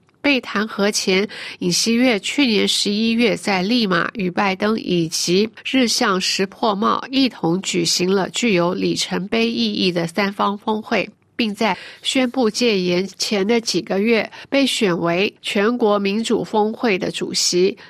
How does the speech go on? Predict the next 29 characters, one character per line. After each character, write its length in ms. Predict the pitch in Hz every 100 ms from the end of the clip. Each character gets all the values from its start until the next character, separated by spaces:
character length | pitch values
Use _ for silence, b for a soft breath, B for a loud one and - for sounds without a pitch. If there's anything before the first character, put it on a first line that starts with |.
| B
民 160 | 233 269
主 200 | 294 254
峰 240 | 285 285
会 220 | 285 220
是 240 | 202 - 190
即 240 | - 185
将 240 | 208 202
卸 260 | 220 - 220
任 240 | 185 190
的 120 | 180 185
拜 200 | 196 190
登 220 | 208 220
政 240 | 220 220
府 180 | 190 190
的 140 | -
一 140 | - 175
项 280 | - 185 170
标 240 | 240 247
志 220 | 240 226
性 260 | 190 202 175
举 240 | - -
措。 380 | - - 202 131 B B B B
前 240 | - 240
美 200 | 269 277
国 260 | 196 190 190
情 260 | 196 202 196
报 200 | 220 190
官 280 | 220 220
员、 240 | 214 175